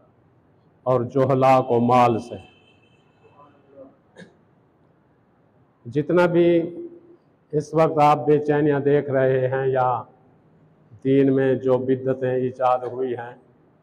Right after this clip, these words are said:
वो जहालत की वजह से। अगर इब्तदा से लोग इल्म को कबूल कर लेते या इल्मी शख्सियत को कबूल कर लेते,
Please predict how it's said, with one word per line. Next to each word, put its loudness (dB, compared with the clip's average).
वो 0
जहालत 2
की -2
वजह -2
से। -20
अगर 2
इब्तदा 4
से 4
लोग 0
इल्म 4
को 2
कबूल 2
कर 2
लेते 0
या 0
इल्मी -2
शख्सियत -6
को -8
कबूल -2
कर -4
लेते, -6